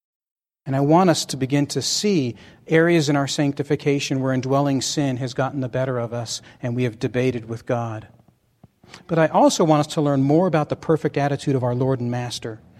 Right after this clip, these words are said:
He was perfect in every way. Never once did he argue with God. I can quote John Owen again. "Jesus displayed the gracious, holy actings of his human nature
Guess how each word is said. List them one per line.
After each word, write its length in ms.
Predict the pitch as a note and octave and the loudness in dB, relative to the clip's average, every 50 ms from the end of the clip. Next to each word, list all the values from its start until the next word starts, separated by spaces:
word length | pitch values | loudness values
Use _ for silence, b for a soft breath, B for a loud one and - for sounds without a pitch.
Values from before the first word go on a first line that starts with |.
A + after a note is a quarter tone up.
| b b b | b b b
He 140 | b - D#3+ | b -2 0
was 160 | D#3 D3+ C#3+ | 0 0 0
perfect 440 | - - - G3 G3 F#3+ - G3 - | -2 -8 -4 -4 -4 -4 -4 -4 -2
in 80 | F#3 F3 | 0 0
every 280 | F3+ F#3 E3 F3 E3+ | 0 0 0 0 0
way. 400 | D3+ C3+ C3+ B2 A#2+ A#2 A2 G#2+ - B B B B B B | 2 2 0 -2 -4 -6 -8 -12 -14 B B B B B B
Never 320 | G#3 B3 C#4+ C#4 C#4 C4+ | 2 2 4 4 4 6
once 340 | B3+ A#3+ D4+ C#4+ B3 G3 - | 6 6 6 4 4 2 0
did 140 | - F3+ D#3 | 0 2 2
he 120 | F3 E3 | 2 2
argue 360 | - D#3+ D3+ D3 C#3 C#3+ C#3 | 4 4 2 2 2 0 -2
with 160 | C3 C3 - - | -2 -2 -4 -4
God. 320 | C#3+ B2+ A2+ A2+ G#2+ A2+ B B B B | -6 -6 -6 -8 -12 -16 B B B B
I 80 | A#3 A#3 | 0 2
can 140 | A#3 A#3 | 2 2
quote 260 | - - B3 A#3+ B3 G3 | 2 4 4 4 4 2
John 280 | D#3+ G#3+ G#3 G#3 G3+ F#3+ | -2 -2 -2 -4 -4 -4
Owen 240 | G#3 G3+ G3+ G3+ | -4 -4 -4 -4
again. 480 | G3 F#3+ E3 G3+ B3 A3 E3+ C#3+ C#3 C3 b b b b b b b D3 | -4 -6 -4 -4 -4 -4 -4 -4 -6 -8 b b b b b b b -2
"Jesus 400 | C#3+ G3+ A3 A#3+ G3+ A#3 - - | 0 0 0 0 0 -2 -4 -2
displayed 600 | - F#3+ F3+ - - - G3+ G3+ G#3 G#3 G#3+ D#3 | -2 -4 -4 -4 -2 0 2 4 4 4 4 2
the 80 | F3+ E3 | 2 0
gracious, 580 | C#3 D#3 E3 G3 G3+ A3 - - G#3+ F3+ - | 0 2 2 2 2 2 2 0 0 -2 -2
holy 400 | - - G3+ G3 G#3 G3+ G3 F#3+ | -2 0 2 4 4 4 2 2
actings 460 | F3+ F3 F3+ F#3+ - - G3 F#3+ D#3 | 0 0 -2 -2 -4 -2 -2 0 0
of 80 | F#3 E3 | 0 0
his 100 | E3+ - | 0 -2
human 340 | - - G3 F#3+ F#3+ F#3 F3+ | 0 0 2 2 2 2 2
nature 440 | F#3 F3+ F#3+ F#3+ F#3+ - F#3+ F#3 | 2 0 0 -2 0 0 0 -2